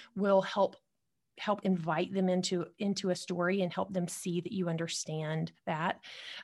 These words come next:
Um, other elements to be sure that you're adding into your messaging are things like, what's the,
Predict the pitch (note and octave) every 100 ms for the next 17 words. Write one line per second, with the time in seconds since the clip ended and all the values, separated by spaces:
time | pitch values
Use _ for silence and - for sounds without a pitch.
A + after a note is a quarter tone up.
0 | - G3 F#3+ F3+ - _ _ _ _ -
1 | - G#3 G#3+ A#3+ G3+ G3 A3+ A#3+ - -
2 | - G3 G#3+ - G#3 G#3 A3+ A#3 A#3 F#3
3 | F3+ A#3+ A3+ G3+ C4+ C4 F#3 F3+ F#3 F#3+
4 | G3 F#3+ F#3+ G3 A3+ B3+ B3 - - -
5 | - - _ - - G3+ A3 F4 - -
6 | A4+ B3+